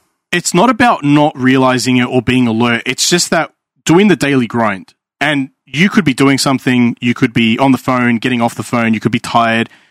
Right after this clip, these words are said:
Speaker 2: It's that, it's that split second that you forget that you're always under attack.
Speaker 1: Yeah, that's true.
Speaker 2: A-, and you click on something that you think, "Oh, Optus sent me a link." Click. Bang, you're done. It's that simple. It really is that simple.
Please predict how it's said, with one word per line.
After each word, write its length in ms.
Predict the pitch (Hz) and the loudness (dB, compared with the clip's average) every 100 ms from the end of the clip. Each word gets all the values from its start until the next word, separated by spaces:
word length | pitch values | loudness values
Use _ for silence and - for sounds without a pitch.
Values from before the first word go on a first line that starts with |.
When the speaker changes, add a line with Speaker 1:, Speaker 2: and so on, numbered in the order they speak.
| _ - | _ -6
Speaker 2:
It's 180 | 156 175 | -4 -2
that, 180 | 180 - - _ - | -2 -6 -20 _ -8
it's 200 | 156 - | -6 -4
that 180 | 156 - | -4 -4
split 420 | - - 202 - | -6 0 0 0
second 400 | - 180 - 143 | -2 -2 2 0
that 140 | 120 | 0
you 160 | 131 165 | -2 -2
forget 500 | - 120 123 139 - | -2 -2 0 -2 -4
that 240 | 143 139 _ _ _ - | -4 -4 _ _ _ -4
you're 140 | 139 | -2
always 340 | - 151 139 131 | 2 4 4 2
under 200 | 127 113 | -2 -2
attack. 420 | 101 104 - _ _ - | -4 -6 -6 _ _ -4
Speaker 1:
Yeah, 180 | 294 196 _ _ | -4 -4 _ _
that's 140 | 151 | _
true. 80 | _ - | _ -6
Speaker 2:
A-, 180 | 156 170 | -4 -2
and 140 | 170 | -2
you 80 | 151 | -2
click 220 | - 190 | -2 0
on 100 | 170 | 0
something 380 | - 156 151 135 | 0 0 2 2
that 120 | 131 | 0
you 80 | 123 | -6
think, 360 | - 151 135 - | -2 -2 -2 0
"Oh, 280 | 226 262 135 - | 2 2 0 -2
Optus 280 | 165 170 151 | 0 0 0
sent 180 | 180 | -2
me 80 | 135 | -2
a 60 | 123 | 0
link." 320 | 135 120 - _ - | 0 -2 -10 _ -6
Click. 280 | 165 - _ _ _ _ | -4 -6 _ _ _ _
Bang, 380 | - 127 113 110 | -4 -2 -4 -6
you're 100 | 123 | -6
done. 340 | 113 120 101 - _ _ | -2 -2 -2 -10 _ _
It's 160 | 160 - | -4 -2
that 180 | 302 - | -2 0
simple. 380 | 302 311 104 - _ _ | 0 2 -2 -6 _ _
It 140 | 202 180 | -2 0
really 360 | 185 220 226 | 2 4 4
is 100 | 208 | 2
that 160 | 151 175 | 2 -2
simple. 340 | 190 151 104 | -2 -4 -8